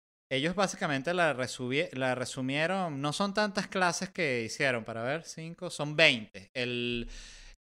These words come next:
eh, si no me equivoco, Masterclass tiene como noventa clases distintas. Ellos son veinte que las llevaron, además es como este formato,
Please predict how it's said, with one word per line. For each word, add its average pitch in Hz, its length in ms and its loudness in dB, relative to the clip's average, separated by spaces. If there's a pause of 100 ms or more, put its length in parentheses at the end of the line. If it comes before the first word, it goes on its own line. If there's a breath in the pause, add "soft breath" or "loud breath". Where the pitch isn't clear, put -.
(240)
eh, 131 200 2
si 135 160 -2
no 139 80 -2
me 180 80 0
equivoco, 190 420 4
Masterclass 160 760 0
tiene 156 240 0
como 139 640 0
noventa 147 720 4
clases 147 400 4
distintas. 185 640 -2
Ellos 135 240 2
son 160 180 -2
veinte 160 360 2
que 180 100 -2
las 139 140 0
llevaron, 120 320 0
además 127 260 -2
es 139 60 -10
como 147 180 -4
este - 160 -2
formato, 131 960 0